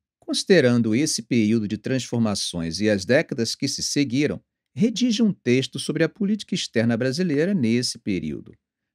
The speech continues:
Para sua análise, considere a posição do Brasil nas agendas com os Estados Unidos na década de mil novecentos e cinquenta e a posição brasileira em relação à descolonização da África portuguesa.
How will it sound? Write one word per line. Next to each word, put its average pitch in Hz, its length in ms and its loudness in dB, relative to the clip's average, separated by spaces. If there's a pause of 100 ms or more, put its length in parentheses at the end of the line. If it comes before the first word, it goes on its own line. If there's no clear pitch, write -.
Para 110 180 2
sua 104 260 -4
análise, 117 520 -2 (220)
considere 180 560 -2
a 170 80 0
posição 208 560 -2
do 220 100 2
Brasil 151 420 -2
nas 165 220 -4
agendas 120 580 -2
com 113 120 -4
os 107 120 -4
Estados 202 420 -6
Unidos 170 360 -2
na 120 140 -2
década 101 300 -2
de 90 60 -10
mil 104 100 -6
novecentos 95 280 -6
e - 40 -8
cinquenta 143 500 -2 (360)
e 277 100 2
a 277 80 2
posição 123 520 -2
brasileira 131 580 0
em 151 80 -4
relação 143 600 -4
à 120 60 -2
descolonização 165 1400 -4
da 104 340 -2
África 113 400 -6
portuguesa. - 960 -8